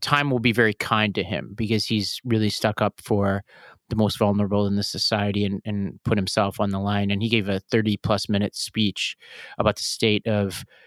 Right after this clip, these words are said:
this sort of coalition of people, what we call the sort of education reform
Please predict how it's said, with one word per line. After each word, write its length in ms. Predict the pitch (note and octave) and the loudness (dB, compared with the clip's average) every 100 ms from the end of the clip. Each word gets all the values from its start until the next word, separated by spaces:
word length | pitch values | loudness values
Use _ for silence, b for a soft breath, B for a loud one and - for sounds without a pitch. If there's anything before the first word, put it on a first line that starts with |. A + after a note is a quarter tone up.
| B B B B - | B B B B -14
this 220 | G2+ A2 | -2 0
sort 100 | - | 0
of 80 | G2 | 0
coalition 960 | - B2 G#2+ G2 G2 G2 G#2+ G2 G2 - | 2 4 4 4 2 2 2 2 0 -4
of 140 | G#2 | -4
people, 520 | A#2 G2+ G2+ G2 G2 - C3 | -2 0 2 2 -2 -4 -8
what 220 | G#2+ - | -6 -4
we 60 | A2 | -6
call 280 | - G2+ F#2+ | 0 0 0
the 80 | F#2 | -2
sort 180 | G2+ | -4
of 60 | - | -2
education 520 | G2 - G2 - G2 | -4 -2 -2 -2 -4
reform 580 | G2 - G2 G2 G2 G2 | -6 -4 -2 -2 -2 -6